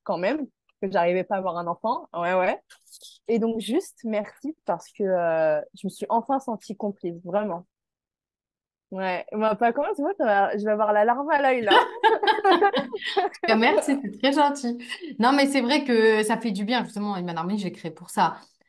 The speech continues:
Speaker 2: Être, euh, en fait, euh, à la base, je l'ai créé pour aider les gens qui ont vécu ou qui vivent pareil que moi, pour leur dire, « Hey, t'inquiète, on vit tous pareil,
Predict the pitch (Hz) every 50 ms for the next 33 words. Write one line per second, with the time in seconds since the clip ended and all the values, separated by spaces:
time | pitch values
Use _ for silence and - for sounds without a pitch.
0 | _ _ _ _ _ _ _ _ _ - 214 240 240 240 - - 214 190 185 165
1 | 175 180 - 240 240 240 220 190 180 170 165 165 160 175 214 220 202 180 175 -
2 | - 208 233 214 - 175 175 185 180 208 202 190 180 202 226 214 - 185 175 170
3 | 175 160 147 147 202 202 202 - - 247 240 208 - - - 190 160 180 220 208
4 | 214 - 190 180 170 185 190 185 185 185 - - 165 156 160 160 165 170 190 226
5 | 240 240 175 170 165 156 160 156 196 220 - - 190 185 175 - - _ _ _
6 | - 175 151 139 - 180 226 - - 180 165 156 156 139 - 220 220 - - 180
7 | 160 156 151 160 208 240 233 240